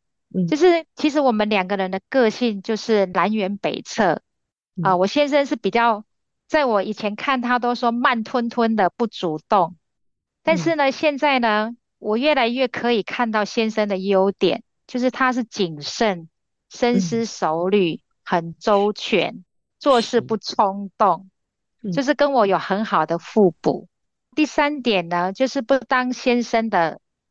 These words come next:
Speaker 2: 老师。
Speaker 1: 嗯。
Speaker 2: 以前我都觉得我圣经读得比他多，比他熟，就会对他小以大义，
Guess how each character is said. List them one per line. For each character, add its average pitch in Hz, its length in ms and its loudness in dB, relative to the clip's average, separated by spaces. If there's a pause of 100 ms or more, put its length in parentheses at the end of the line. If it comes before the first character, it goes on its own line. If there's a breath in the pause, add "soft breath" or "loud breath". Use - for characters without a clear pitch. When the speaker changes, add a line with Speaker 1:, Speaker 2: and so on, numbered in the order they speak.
(140)
Speaker 2:
老 156 340 2
师。 202 640 -2 (380)
Speaker 1:
嗯。 202 300 4 (260)
Speaker 2:
以 247 100 -4
前 262 280 0
我 262 100 4
都 330 120 4
觉 269 220 0
得 254 140 2
我 202 200 0
圣 262 260 -2
经 254 240 -4
读 202 140 0
得 196 120 2
比 170 160 -4
他 202 300 -2 (100)
多， 190 280 2
比 165 160 -8
他 185 200 0
熟， - 580 -4 (520)
就 262 140 0
会 277 100 2
对 269 220 2
他 240 520 0 (300)
小 208 380 0
以 180 220 -4
大 185 280 2
义， 175 300 -8